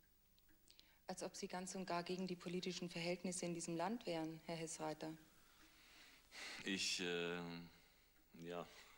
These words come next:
Speaker 2: <laughs> wie soll ich das sagen? Ich, für mich sind Sie passend. Ich meine, das, äh, mag zwar nicht für alle zutreffen, aber natürlich freue ich mich, wenn es möglichst vielen Leuten gut geht.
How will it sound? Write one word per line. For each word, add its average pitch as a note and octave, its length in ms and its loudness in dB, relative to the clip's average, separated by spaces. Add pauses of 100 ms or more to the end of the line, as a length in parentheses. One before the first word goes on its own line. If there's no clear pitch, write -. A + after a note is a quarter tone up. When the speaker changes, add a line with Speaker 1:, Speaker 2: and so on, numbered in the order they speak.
(180)
Speaker 2:
<laughs> - 300 -6
wie - 100 -2
soll G2+ 240 2
ich - 140 -4
das - 240 -6
sagen? D#2+ 400 -2
Ich, - 200 -10 (1600)
für B2+ 140 -2
mich D3+ 180 0
sind C#3+ 160 0
Sie B2 100 -4
passend. - 440 -6 (1700)
Ich F#2 160 0
meine, E2+ 580 2 (480)
das, F#2 340 0
äh, F2+ 100 0 (220)
mag F2+ 280 -2
zwar F2+ 200 0
nicht D#2 180 -2
für D#2+ 460 -2
alle G2 200 -2
zutreffen, B2 680 -4
aber D#2+ 280 2
natürlich C#3+ 380 0
freue F2+ 240 2
ich E2+ 80 -6
mich, E2+ 180 -6
wenn F2+ 80 0
es D#2+ 100 -6
möglichst E2+ 320 -4
vielen F#2 200 -2
Leuten F2 260 0
gut B2+ 200 -6
geht. E2 120 0